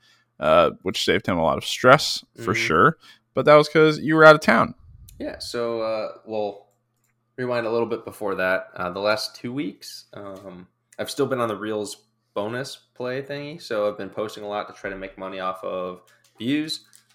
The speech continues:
Speaker 2: But the last, like, two weeks, I kinda tapered off because I was finishing up my bathroom, which took a lot of my time. Number one, doing everything, tiling, grouting, setting the toilet,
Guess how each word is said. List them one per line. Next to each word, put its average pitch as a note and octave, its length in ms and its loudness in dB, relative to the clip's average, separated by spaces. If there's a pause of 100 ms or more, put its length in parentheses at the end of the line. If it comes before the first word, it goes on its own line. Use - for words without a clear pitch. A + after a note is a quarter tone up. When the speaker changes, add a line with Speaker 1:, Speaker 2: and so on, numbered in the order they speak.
(380)
Speaker 2:
But B2 360 4
the G#2 100 0
last, A2+ 280 0
like, G#2+ 140 -8
two A#2+ 120 -8
weeks, A#2+ 260 -6
I A2+ 40 -2
kinda G2+ 220 -10
tapered G#2 340 -8
off G2+ 320 -4
because G2 440 -8
I F#2+ 60 -4
was F#2 120 -8
finishing G#2+ 320 -12
up G2 80 -14
my - 100 -8
bathroom, C3+ 580 -6 (600)
which G#2 380 -6
took - 320 -10
a F#2 160 -6
lot F2 600 -4
of F#2+ 200 -8
my F2+ 580 -10 (800)
time. C3 640 -8
Number G#2+ 220 -10
one, G#2 280 -6
doing G#2 260 -6
everything, C#3 580 -4 (260)
tiling, G#2 560 -2
grouting, G2 640 -2
setting F#2+ 260 -6
the F2+ 80 -14
toilet, G2 540 -6